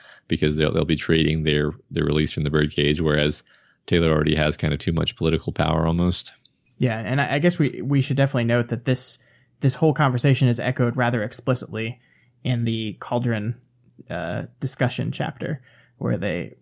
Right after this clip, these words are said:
Speaker 2: we move from the P R T discussing this to Cauldron discussing this with everyone. Um, and I think that's an explicit tieback that you're seeing these two different organizations, one of which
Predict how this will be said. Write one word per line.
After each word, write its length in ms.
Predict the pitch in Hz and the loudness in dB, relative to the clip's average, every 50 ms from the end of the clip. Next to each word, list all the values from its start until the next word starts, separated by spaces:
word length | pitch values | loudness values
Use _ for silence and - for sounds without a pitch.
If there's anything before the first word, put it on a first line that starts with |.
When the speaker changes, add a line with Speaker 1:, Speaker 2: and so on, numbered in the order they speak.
| - | -12
Speaker 2:
we 160 | - 117 120 113 | -6 -4 -2 0
move 260 | 117 120 120 120 120 | 0 2 0 0 0
from 340 | - 131 120 117 117 117 - | 0 -2 0 0 -2 -2 -4
the 80 | 120 120 | -4 0
P 100 | - 165 | 2 4
R 100 | 139 135 | 4 4
T 200 | - 214 208 170 | 4 2 2 2
discussing 480 | 160 135 - 165 139 135 160 147 143 | 0 2 2 2 2 2 2 0 2
this 280 | 135 135 135 139 - - | 2 2 0 0 -4 -8
to 200 | - - 139 135 | -4 -4 -2 -2
Cauldron 480 | - - 143 143 139 139 127 120 120 120 | 0 0 0 0 2 2 2 2 2 0
discussing 460 | 123 127 - - 127 127 135 131 131 | -2 -2 -2 -2 -2 -2 -2 -2 -2
this 180 | 123 139 - - | -2 -4 -4 -6
with 140 | 135 135 | -6 -6
everyone. 420 | 139 - - - - - - 160 - - _ - _ _ _ _ - | -4 -4 -4 -6 -8 -6 -8 -8 -10 -12 _ -20 _ _ _ _ -8
Um, 420 | - - - - - - 131 - - - | -6 -6 -4 -4 -4 -6 -6 -8 -8 -8
and 320 | 113 107 107 101 117 - - | -6 -4 -4 -4 -6 -8 -8
I 140 | - - 131 | -6 -4 0
think 160 | - 165 147 | 0 0 2
that's 200 | - 135 131 - | 2 0 2 2
an 80 | 135 123 | 0 0
explicit 600 | 120 120 - - - 143 135 139 117 - - - | 0 -2 -4 -2 -2 0 0 0 -2 -4 -6 -10
tieback 520 | - - 135 139 - - - 143 - - - | -4 -4 -2 -2 -2 -6 -8 -10 -12 -12 -12
that 100 | - - | -10 -8
you're 100 | - 127 | -6 -8
seeing 260 | 127 - 120 113 113 | -6 -4 -4 -4 -2
these 160 | 113 117 117 | -4 -4 -4
two 140 | - - 147 | -2 -2 0
different 300 | 143 135 139 139 120 - - - - _ - | 0 0 0 -2 -4 -4 -8 -16 -20 _ 0
organizations, 560 | 143 143 143 143 147 165 151 - 160 139 139 | 2 4 4 4 4 2 4 2 2 0 2
one 140 | 147 156 160 | 2 2 2
of 80 | 160 151 | 2 2
which 280 | 156 143 - - - | 2 0 0 -4 -10